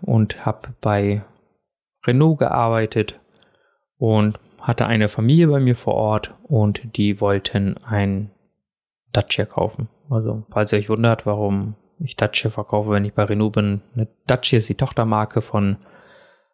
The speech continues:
Renault und im Prinzip verkaufst du meistens immer beides. Und die Familie war da, wollte unbedingt ein Auto haben. Und was völlig normal ist, dass du in,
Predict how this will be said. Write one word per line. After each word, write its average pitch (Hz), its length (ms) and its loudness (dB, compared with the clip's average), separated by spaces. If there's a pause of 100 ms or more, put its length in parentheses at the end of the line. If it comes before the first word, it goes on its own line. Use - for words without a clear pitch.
(240)
Renault 117 420 4
und 110 100 2
im 107 100 0
Prinzip 110 340 -2
verkaufst - 460 -2
du 113 40 -2
meistens 98 420 0
immer 95 200 -2
beides. - 680 -4
Und 107 460 0
die 117 100 0
Familie 110 480 2
war 98 100 -2
da, 117 280 0
wollte 110 200 -2
unbedingt 104 280 -4
ein 104 80 -2
Auto 117 300 2
haben. 110 400 0 (720)
Und 113 400 2
was 117 400 -2 (100)
völlig 127 400 -2
normal 110 400 2
ist, - 220 -2
dass - 180 -2
du 104 300 0 (180)
in, 104 420 2